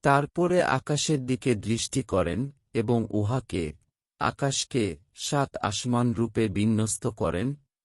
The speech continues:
এবং তিনি সর্ববিষয়ে মহাজ্ঞানী। ওয়া ইকালা রাব্বুকা লিল মালিকাতি ইন্নী জাইলুন ফিল আরদি খালিফাতান কালোয়াতা জালুফিহা মাই ইউফসিদুফিহা ওয়া ইয়াসফিকুদ দিমা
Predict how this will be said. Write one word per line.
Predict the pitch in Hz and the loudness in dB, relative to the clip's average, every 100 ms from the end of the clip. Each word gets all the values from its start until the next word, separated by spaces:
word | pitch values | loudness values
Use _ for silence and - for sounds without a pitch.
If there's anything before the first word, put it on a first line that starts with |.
| - | -4
এবং | 123 127 127 | 0 2 0
তিনি | 117 120 117 | 0 2 2
সর্ববিষয়ে | 107 - 113 92 90 104 98 - 110 98 | 0 -2 0 0 0 0 -2 -2 -4 -2
মহাজ্ঞানী। | 98 85 90 82 64 73 73 71 - _ _ _ _ _ _ _ _ | -2 -4 -6 -6 -6 -6 -6 -8 -12 _ _ _ _ _ _ _ _
ওয়া | 110 139 165 180 | 4 6 6 2
ইকালা | - 139 156 - 160 156 | 0 0 2 2 2 4
রাব্বুকা | 139 110 107 110 - 127 | 4 2 2 -2 0 0
লিল | 113 104 110 | 2 2 0
মালিকাতি | 120 117 123 - 123 113 123 - | 0 2 0 0 -2 -2 -4 0
ইন্নী | 113 117 113 117 | 2 4 4 2
জাইলুন | 95 98 92 110 117 | 2 2 2 0 -2
ফিল | - 123 110 107 | -2 0 0 0
আরদি | - 95 98 107 | 0 0 0 -6
খালিফাতান | - 110 107 - 107 104 107 | -4 -2 -2 -4 -4 -2 -2
কালোয়াতা | 123 107 92 98 107 104 95 | -2 -2 0 0 -2 -2 -4
জালুফিহা | 95 87 87 - 95 82 73 76 - _ _ - | -4 -4 -6 -6 -6 -6 -6 -8 -14 _ _ -6
মাই | 95 95 123 117 | 0 2 2 0
ইউফসিদুফিহা | 110 113 104 - - 98 98 - 90 80 69 71 _ _ - | -2 -2 -2 -6 -4 -2 -4 -6 -6 -4 -6 -10 _ _ -2
ওয়া | 98 113 | 0 2
ইয়াসফিকুদ | 110 101 101 101 - - 110 - 110 107 | 0 0 0 0 -4 -4 -4 -2 -4 -4
দিমা | - 98 95 | -2 0 0